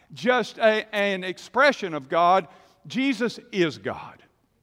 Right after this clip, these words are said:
Jesus was God in the flesh. Je-, and we should be reminded,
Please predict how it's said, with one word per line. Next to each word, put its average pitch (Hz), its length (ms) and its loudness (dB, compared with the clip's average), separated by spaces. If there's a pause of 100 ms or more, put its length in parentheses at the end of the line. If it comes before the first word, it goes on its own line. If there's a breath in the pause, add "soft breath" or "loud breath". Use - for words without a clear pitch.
(1000 soft breath)
Jesus 254 580 -2
was 180 200 -2
God 226 400 2
in 214 200 -4
the 190 80 -4
flesh. 185 440 0
Je-, 220 260 -4
and 208 220 -4
we 277 140 0
should 233 200 -4
be 233 120 -4
reminded, 262 580 0